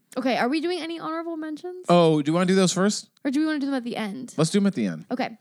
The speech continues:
Speaker 1: okay, my number five. This, this is the, uh, emo female that you forgot.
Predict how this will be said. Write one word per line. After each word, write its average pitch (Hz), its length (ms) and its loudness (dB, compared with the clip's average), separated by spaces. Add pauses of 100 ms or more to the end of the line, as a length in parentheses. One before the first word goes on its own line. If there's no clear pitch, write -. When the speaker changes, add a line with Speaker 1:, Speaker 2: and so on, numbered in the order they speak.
(140)
Speaker 1:
okay, 262 260 -6
my 240 140 -4
number 247 340 -2
five. 65 540 -10 (240)
This, 294 380 -6 (240)
this 262 280 0
is 294 480 -6 (120)
the, 247 440 -4
uh, 202 460 -6 (440)
emo 214 640 -2 (140)
female 196 720 -4
that - 160 -6
you - 160 -6
forgot. - 440 -10